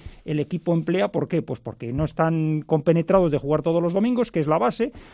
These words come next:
porque desde el lado psicológico el futbolista tiene otra sensación y al final el partido se desarrolla de otra forma, y entiendo que, que dentro de ese once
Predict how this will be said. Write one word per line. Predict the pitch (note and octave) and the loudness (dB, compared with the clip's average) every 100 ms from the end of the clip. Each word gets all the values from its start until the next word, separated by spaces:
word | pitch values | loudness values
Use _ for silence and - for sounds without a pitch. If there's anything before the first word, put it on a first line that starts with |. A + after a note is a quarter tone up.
| - | -10
porque | - F3+ F3 | -2 0 2
desde | D#3 D3+ | 2 4
el | F3+ | 4
lado | F#3+ | 2
psicológico | F3 E3+ E3+ F#3 F#3+ E3 E3+ | 2 0 2 4 4 2 4
el | E3 | 4
futbolista | F3 D#3+ E3 E3 E3+ | 2 -2 -2 0 -2
tiene | D#3 D#3+ D#3+ D#3+ | 0 0 0 0
otra | E3 D#3+ | 0 0
sensación | D3 E3+ D3 D#3 F#3 F#3+ | 0 -2 -2 -2 0 0
y | D#3+ | 2
al | C#3 | 0
final | D3 D3+ | 0 0
el | D#3 | 0
partido | D#3 - F#3 E3+ D#3 - - | 0 -2 -2 -2 -4 -6 -20
se | - E3+ | -6 0
desarrolla | D#3+ E3 D#3+ F3 E3+ | 0 2 2 4 2
de | |
otra | F3 G3 | 2 0
forma, | B3 B3+ - | 0 2 2
y | - D3+ | 0 -2
entiendo | D3+ - F#3+ G#3 B3 - - - - - | 0 0 0 2 -2 -6 -20 -20 -20 -2
que, | D#3 D3 C3+ | 2 2 2
que | - | 0
dentro | D3 G3 G#3+ G#3+ | 2 2 2 2
de | G#3 | 2
ese | F3 G#3 - | 0 -4 0
once | F#3+ A3+ F3+ G#3+ | 2 2 2 0